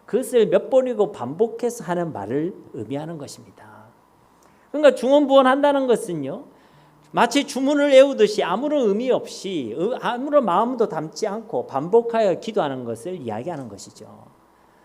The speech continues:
저는 뭐 불교를 가져본 적이 없지만 왜 이 불자들 보면 왜 "비나이다, 비나이다" 뭐 이렇게 한다든지 아니면, 어, 달에,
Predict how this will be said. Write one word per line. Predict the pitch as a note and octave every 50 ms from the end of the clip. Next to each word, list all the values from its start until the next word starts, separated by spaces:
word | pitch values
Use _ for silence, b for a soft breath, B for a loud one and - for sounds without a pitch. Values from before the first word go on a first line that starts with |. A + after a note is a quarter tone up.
| b b b b
저는 | - F3+ G#3 A3 G#3+ F#3 F3
뭐 | E3 D#3 D3+ C#3 B2+ A#2 A2+ A2+ - -
불교를 | D#3+ F#3+ A3 A3 A3 A3 A3+ A3 G#3+ G#3 G3 F3+ D#3
가져본 | - - F3+ F3+ E3 D#3 D3 D#3 D#3
적이 | E3+ D3+ C3
없지만 | G#2+ - - - - - D#3 D3+ C#3+ B2+ A#2+ A2 G2 - B B B B B B B -
왜 | D#3+ F#3
이 | F#3 F3 F3 E3+ D#3 C#3+ C3+ B2 G#2+ - -
불자들 | - G3 A3+ - A3+ G#3+ G3 F#3+ F#3+ D3+
보면 | D3+ D#3+ E3+ D#3+ D3 C3+ B2 A2 A2 B B B B -
왜 | B2+ B2 A2+
"비나이다, | - - C3+ C#3 C#3+ D#3+ E3 E3 D#3 D#3+ D#3 D3+ D3+
비나이다" | - C3+ C3+ C#3+ D3 D3 C#3 D3 C3 B2
뭐 | C3+ C#3
이렇게 | C#3 C#3+ C#3 C#3 C#3 -
한다든지 | B2 A#2+ B2 B2 B2 A#2 A#2 G#2+ G#2 F#2+ - A2 G2+ G2 G2 - _ _
아니면, | - A#2+ C#3 E3 E3+ D#3+ D3+ C#3+ C3 A#2 - B B B B B B B B -
어, | B2 A#2 A#2 A2+ G#2+ -
달에, | - C3+ D3 E3 F#3 E3+ E3 D3+ C#3+ C3+ -